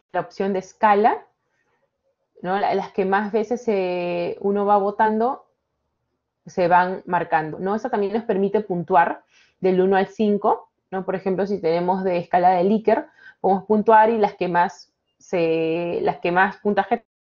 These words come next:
tengan se van aquí modificando, ¿no? Eh, aquí está el, el puntaje más bajo y el puntaje más alto y se va,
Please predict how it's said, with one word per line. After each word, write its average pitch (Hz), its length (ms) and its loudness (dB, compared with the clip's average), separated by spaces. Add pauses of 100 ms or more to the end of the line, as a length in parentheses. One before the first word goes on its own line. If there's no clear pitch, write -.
tengan 254 260 2
se 185 160 2
van 170 200 4
aquí 175 320 -4
modificando, 160 800 -4
¿no? 196 280 -4
Eh, - 200 -6
aquí - 220 -8
está 180 420 4
el, 175 640 -6 (100)
el 175 100 -10
puntaje 175 320 -8
más 208 120 -2
bajo 262 340 4
y 208 120 0
el 196 80 0
puntaje 170 420 -4
más 160 260 -8
alto 220 420 -2 (560)
y 254 340 -4
se 185 220 0
va, 175 500 4